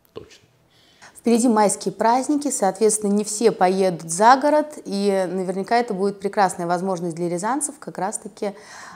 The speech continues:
Speaker 2: отдохнуть от работы и посетить театр.
Speaker 1: Мы работаем, да, мы в майские праздники работаем. У нас там и спектакли на малой сцене, и мы покажем последний спектакль на основной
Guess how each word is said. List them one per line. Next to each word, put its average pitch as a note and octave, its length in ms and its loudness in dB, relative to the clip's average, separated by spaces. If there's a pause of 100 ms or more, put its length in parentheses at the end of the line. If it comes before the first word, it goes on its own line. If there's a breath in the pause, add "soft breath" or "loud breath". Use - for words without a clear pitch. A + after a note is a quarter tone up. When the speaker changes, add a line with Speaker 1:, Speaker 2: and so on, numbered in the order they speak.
(100 loud breath)
Speaker 2:
отдохнуть G#3 640 2
от F#3 120 -4
работы F#3+ 420 2
и A3 160 -4
посетить G#3 440 -8
театр. - 540 -4 (960 loud breath)
Speaker 1:
Мы G2 160 4
работаем, D#2+ 560 0
да, D#2+ 180 0
мы F#2 180 -2
в F2+ 40 -4
майские E2 400 -4
праздники C#2+ 380 -2
работаем. G2+ 680 2
У G2+ 80 2
нас F#2+ 340 0
там E2 460 -4 (800)
и C3+ 60 0
спектакли - 420 -4
на F2 120 2
малой D#2+ 340 -2
сцене, A2+ 580 -2 (500 loud breath)
и C#3 140 10
мы C3+ 160 6
покажем G2 520 0
последний F2+ 760 -4
спектакль - 800 -12
на D2+ 100 -10
основной D2+ 640 -10